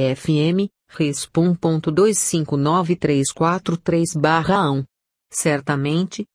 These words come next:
a decisão proferida nesse caso servirá de guia para todos os demais que tratam da mesma matéria. Recentemente,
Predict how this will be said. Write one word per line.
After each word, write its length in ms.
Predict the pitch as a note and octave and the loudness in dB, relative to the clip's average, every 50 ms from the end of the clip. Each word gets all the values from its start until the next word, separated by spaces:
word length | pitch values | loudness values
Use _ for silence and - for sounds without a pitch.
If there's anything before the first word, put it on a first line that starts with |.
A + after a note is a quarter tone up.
| _ | _
a 120 | - C#3+ C#3 | -4 -2 0
decisão 600 | C3 C#3+ C#3 - F#3 F3 D3+ D#3 E3 D#3+ D3 C#3+ | 0 0 0 0 0 0 2 2 2 2 0 -2
proferida 640 | - C3+ C3 - - E3+ D3+ D#3+ E3 F3 D#3 D#3+ | -2 -4 -2 0 0 0 0 0 0 0 0 0
nesse 360 | D#3+ E3 D#3+ D#3 D#3 - - D#3 | 2 4 4 2 2 0 -2 -2
caso 420 | - - D#3+ D#3+ E3 D3+ D#3+ D#3+ | 0 0 2 2 2 0 -2 -4
servirá 540 | - - F3+ F3 D#3+ E3+ D#3+ D#3+ D#3+ E3+ E3+ | -2 -2 -2 0 0 0 2 2 2 0 0
de 100 | D#3 E3 | 0 0
guia 300 | D#3 D#3 E3 E3+ F3 E3+ | -2 0 0 0 0 0
para 200 | - E3+ D3+ D3 | 0 0 -2 -2
todos 520 | C#3 - - D#3+ F3 F3+ E3 E3+ D#3+ D3+ | -2 -2 0 0 0 0 0 -2 -2 -2
os 100 | D#3+ D3 | -2 -2
demais 500 | C#3+ D3+ D#3+ D#3+ D#3 D3 C#3+ C#3 C3 A#2+ | 0 0 0 0 0 -2 -2 -2 -2 -2
que 140 | - - E3 | -2 -4 -4
tratam 420 | - - C#3+ C3+ C3 - C#3+ C#3 | -2 -2 -2 -2 -2 -2 -2 -2
da 200 | C3+ C3 D3 D3+ | 0 0 0 0
mesma 320 | D#3 D#3+ E3 F3 E3 F#3 F3+ | 0 0 0 0 0 0 0
matéria. 560 | E3+ E3 D#3 - - B2+ B2 A#2+ A#2 G#2+ G2+ - _ | 0 0 -2 -2 -2 -2 -2 -2 -2 -4 -4 -6 _
Recentemente, 1080 | - - - G3+ G3+ - - F#3+ E3+ E3+ - - F3+ E3+ E3+ F3+ G3 G#3+ G#3 - - G#3+ | -10 -4 -2 -2 0 0 -2 -2 -2 -2 0 0 2 2 2 2 0 -2 -2 -4 -6 -8